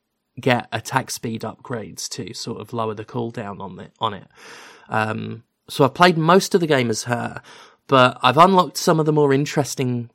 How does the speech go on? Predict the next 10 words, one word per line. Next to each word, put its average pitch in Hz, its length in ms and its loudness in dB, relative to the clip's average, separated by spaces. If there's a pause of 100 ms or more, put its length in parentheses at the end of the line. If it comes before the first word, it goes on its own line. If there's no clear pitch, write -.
(140)
um, 117 460 -2
classes 117 680 0
now. 110 520 -6 (380)
Um, 110 540 -6 (100)
I 120 120 2
unlocked 147 260 2
the 131 80 -4
cleric, - 920 -4 (460)
which 117 320 0
sort, - 400 -6